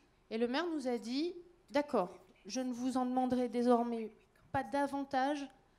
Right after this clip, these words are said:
euh, on arrête là, et si je vous demande plus, je vous donnerai plus. Il nous a demandé plus, on vient d'avoir trois recrutements.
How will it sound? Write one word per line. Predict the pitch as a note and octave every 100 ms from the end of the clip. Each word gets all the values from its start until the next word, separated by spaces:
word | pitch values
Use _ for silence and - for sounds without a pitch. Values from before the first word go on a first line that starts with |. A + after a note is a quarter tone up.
| _ _ _ _ _ G3
euh, | G#3+ G3 - _ _ _
on | A3+ A#3
arrête | A#3 B3+ B3
là, | A#3+ B3 E4+ - -
et | -
si | G#3 - - - D#4+
je | D4+
vous | C4+ C4+
demande | B3+ A#3+ A#3
plus, | C#4 D#4 - - -
je | A3+
vous | C#4+ C4
donnerai | B3 B3+ A#3+
plus. | A#3+ - F#3 - - - - - _ _ _ _ _ _
Il | G3
nous | B3+
a | D4
demandé | D4 C4+ B3 A#3+
plus, | A#3+ B3 D#4 F4 - - - _ _ -
on | G#3+
vient | G3+ B3+
d'avoir | C#4 C4 B3+ B3
trois | - A#3+
recrutements. | A3 A3 A3+ - F#3+